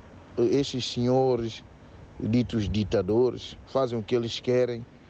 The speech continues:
e num país que diz que é democrático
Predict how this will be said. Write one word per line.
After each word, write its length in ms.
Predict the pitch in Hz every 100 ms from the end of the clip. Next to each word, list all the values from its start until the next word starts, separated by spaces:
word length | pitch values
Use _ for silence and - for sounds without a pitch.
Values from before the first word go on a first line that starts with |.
| - - - -
e 720 | 110 113 113 113 110 101 98 -
num 240 | 120 143
país 380 | 143 127 123 131
que 140 | - 117
diz 240 | 120 117
que 100 | 120
é 60 | 113
democrático 960 | 104 101 90 107 113 113 117 120 117